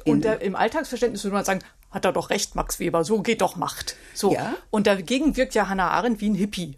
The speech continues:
Speaker 2: Aber nur auf den ersten Blick. Denn diese Gegenmacht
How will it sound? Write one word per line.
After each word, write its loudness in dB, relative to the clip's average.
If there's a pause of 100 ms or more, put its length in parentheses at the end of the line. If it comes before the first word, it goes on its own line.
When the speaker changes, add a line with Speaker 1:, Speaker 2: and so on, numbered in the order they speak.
Speaker 2:
Aber 2
nur 0
auf -8
den -8
ersten -4
Blick. -2 (320)
Denn 2
diese -2
Gegenmacht -2